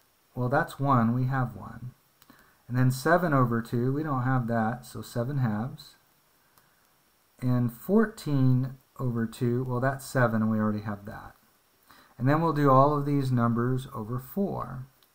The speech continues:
One over four is a fourth. Two over four, well, that reduces to a half, which we already have.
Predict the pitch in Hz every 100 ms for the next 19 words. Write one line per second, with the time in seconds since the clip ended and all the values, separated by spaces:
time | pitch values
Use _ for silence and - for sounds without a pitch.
0 | _ _ 123 139 208 190 135 117 - 113
1 | 117 127 135 131 - - 107 101 110 143
2 | - _ _ _ _ _ _ _ _ _
3 | _ - 208 233 180 143 127 127 - 123
4 | 117 120 127 151 - 131 123 156 175 139
5 | 135 135 135 - 127 113 110 151 131 113
6 | 120 113 113 - 107 107 131 139 104 107